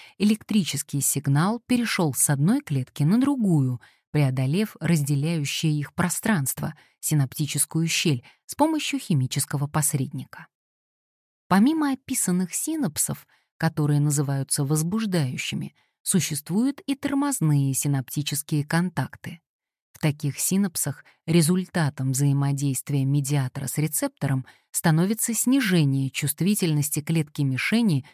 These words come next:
к самым разным сигналам, в том числе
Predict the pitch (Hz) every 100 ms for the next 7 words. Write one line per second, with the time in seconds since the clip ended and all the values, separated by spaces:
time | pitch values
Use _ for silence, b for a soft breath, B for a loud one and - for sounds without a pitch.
0 | B - - - 214 214 185 160 160 156
1 | 151 - 165 160 156 127 156 - _ _
2 | _ - 202 269 - 254 247 254